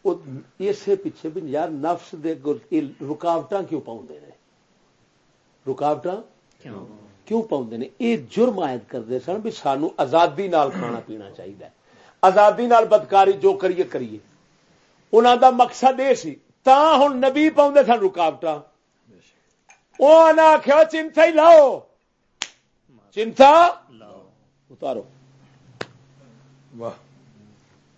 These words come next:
Speaker 1: ਉਹ ਚਿੰਤਾ ਉਤਾਰਨ ਵਾਸਤੇ। ਹੁਣ ਇਹਨਾਂ ਕੀ ਕੀਤਾ? ਇਹਨਾਂ ਵੀ ਤਵੱਜੋ ਰੱਖਣਾ। ਨਫਸ, ਖਾਹਿਸ਼ਾਤ ਇਹਨਾਂ ਦੀਆਂ ਮੰਗੀਆਂ, ਇਹਨਾਂ ਆਖਿਆ, "ਆਜ਼ਾਦੀ ਨਾਲ ਖਾਣਾ ਹੈ।"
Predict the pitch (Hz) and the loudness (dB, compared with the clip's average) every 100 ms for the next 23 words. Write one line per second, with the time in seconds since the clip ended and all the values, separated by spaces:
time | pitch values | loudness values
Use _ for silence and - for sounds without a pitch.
0 | _ _ _ _ _ _ _ _ _ 135 | _ _ _ _ _ _ _ _ _ -20
1 | - 185 - 135 123 127 98 - _ 120 | -10 -10 -8 -8 -10 -14 -20 -20 _ -14
2 | 143 - 190 202 233 190 - 107 - _ | -12 -8 -6 -6 -8 -12 -20 -20 -20 _
3 | _ _ _ _ _ _ _ _ _ _ | _ _ _ _ _ _ _ _ _ _
4 | _ _ _ _ _ _ _ _ 143 151 | _ _ _ _ _ _ _ _ -8 -6
5 | 147 127 113 110 120 113 110 98 - 80 | -6 -8 -12 -14 -14 -12 -14 -18 -20 _
6 | _ _ _ _ _ _ _ _ _ _ | _ _ _ _ _ _ _ _ _ _
7 | _ _ _ _ _ _ 151 _ _ _ | _ _ _ _ _ _ _ _ _ _
8 | _ _ _ _ 98 113 165 - 175 160 | _ _ _ _ -14 -6 -6 -6 -8 -10
9 | _ _ - 131 131 131 131 135 - 170 | _ _ -6 -2 -2 -2 -2 -2 -2 -6
10 | 180 202 196 196 190 175 156 _ _ _ | -4 -4 -6 -2 -2 -2 -6 _ _ _
11 | _ _ _ _ _ _ _ _ _ - | _ _ _ _ _ _ _ _ _ -10
12 | 143 147 135 - 151 135 143 127 147 160 | -6 -4 -4 0 0 0 -2 -4 -4 -4
13 | 160 160 160 160 156 | -4 -6 -8 -6 -10